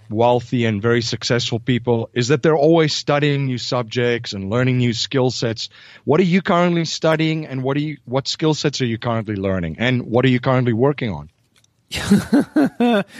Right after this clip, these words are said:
Speaker 2: Oh God. Um, that is, that is a never ending list, but it's, it's really, it really comes down to focus. You know, there's a lot of things that I know I should be working on,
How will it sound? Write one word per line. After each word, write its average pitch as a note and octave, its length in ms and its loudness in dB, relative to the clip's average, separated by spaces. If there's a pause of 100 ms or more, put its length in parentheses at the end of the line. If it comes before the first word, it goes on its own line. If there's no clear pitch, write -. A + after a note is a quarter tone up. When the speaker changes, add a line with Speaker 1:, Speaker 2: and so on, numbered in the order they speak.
(260)
Speaker 2:
Oh D#3 220 2
God. B2+ 500 0 (320)
Um, D3 440 0 (260)
that F3+ 200 2
is, D#3+ 180 -2
that E3 140 -2
is E3 120 -4
a D3 60 -4
never D3+ 460 -6
ending C#3+ 380 -6
list, C3 420 -6
but B2+ 240 -2 (580)
it's, C#3+ 200 -2
it's D#3+ 220 0
really, E3 320 2
it D#3 80 4
really F3 240 2
comes D3+ 260 -2
down C3+ 220 -2
to A2+ 60 -8
focus. - 760 -6
You - 120 -10
know, B2+ 100 -2
there's C3+ 200 0
a C3 60 -2
lot B2+ 300 2
of D3 100 0
things C#3 220 0
that B2+ 100 0
I A#2+ 120 -2
know B2 300 0
I B2 200 -6
should C3 580 -2 (280)
be D3 120 6
working D#3+ 380 4
on, F3 340 2